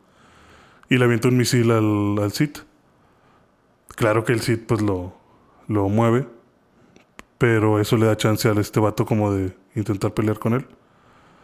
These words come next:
Y al final, este, lo tira por una cascada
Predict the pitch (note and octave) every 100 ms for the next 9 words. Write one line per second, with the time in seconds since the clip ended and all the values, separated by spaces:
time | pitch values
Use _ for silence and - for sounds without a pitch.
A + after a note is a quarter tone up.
0 | - _ _ _ B2 A#2 A#2+ A#2 A2 A2
1 | A#2 A2+ - G#2+ G#2 G#2 A2 A2 A2 A2+
2 | A2+ G#2+ C3+ C3